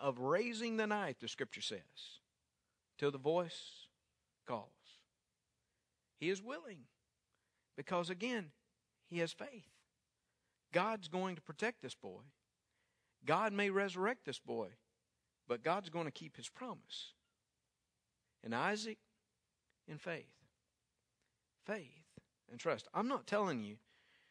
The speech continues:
that Abraham enjoyed these moments. I really don't think he enjoyed anything about this. I don't think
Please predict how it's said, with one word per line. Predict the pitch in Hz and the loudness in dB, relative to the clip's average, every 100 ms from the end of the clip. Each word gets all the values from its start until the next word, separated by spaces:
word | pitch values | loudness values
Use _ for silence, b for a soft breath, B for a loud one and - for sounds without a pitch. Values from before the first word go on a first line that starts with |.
| b b | b b
that | 131 | 6
Abraham | 151 175 160 165 156 | 8 6 4 2 2
enjoyed | 131 123 165 127 | 0 0 2 2
these | 101 98 110 | 0 -8 -8
moments. | 104 104 _ - - _ _ _ _ _ _ _ _ _ _ _ _ _ _ _ _ _ _ _ _ _ _ _ _ _ _ _ _ _ _ _ _ _ - - - | -10 -12 _ -18 -18 _ _ _ _ _ _ _ _ _ _ _ _ _ _ _ _ _ _ _ _ _ _ _ _ _ _ _ _ _ _ _ _ _ -20 -20 0
I | |
really | 135 180 165 | 4 4 4
don't | 165 151 | 2 2
think | 175 156 - - _ | 0 0 -6 -20 _
he | 160 156 | -4 -2
enjoyed | 139 160 151 139 | 2 6 6 4
anything | 151 143 156 143 | -2 -2 -4 -2
about | 143 160 104 | -4 -6 -12
this. | 85 - - _ _ _ _ _ _ _ _ _ _ _ _ _ _ _ _ _ _ _ _ _ _ - b - | -18 -16 -18 _ _ _ _ _ _ _ _ _ _ _ _ _ _ _ _ _ _ _ _ _ _ -20 b 0
I | 143 | 4
don't | 165 170 | 4 6
think | 175 170 | 4 4